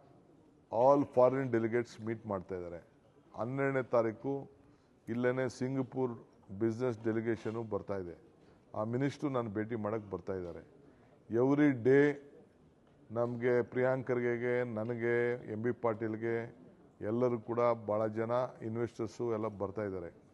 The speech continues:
ಈಗ ಎಲ್ಲರೂ ಕೂಡ ಅಮೆರಿಕ ಇಶ್ಯೂ ಆದ್ಮೇಲೆ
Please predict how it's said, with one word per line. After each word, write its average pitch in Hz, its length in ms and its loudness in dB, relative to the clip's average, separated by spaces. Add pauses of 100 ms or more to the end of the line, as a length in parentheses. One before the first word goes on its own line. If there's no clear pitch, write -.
(760)
ಈಗ 143 140 4 (840)
ಎಲ್ಲರೂ 151 560 8
ಕೂಡ 139 220 0 (840)
ಅಮೆರಿಕ 135 400 0
ಇಶ್ಯೂ 131 440 2
ಆದ್ಮೇಲೆ 120 680 0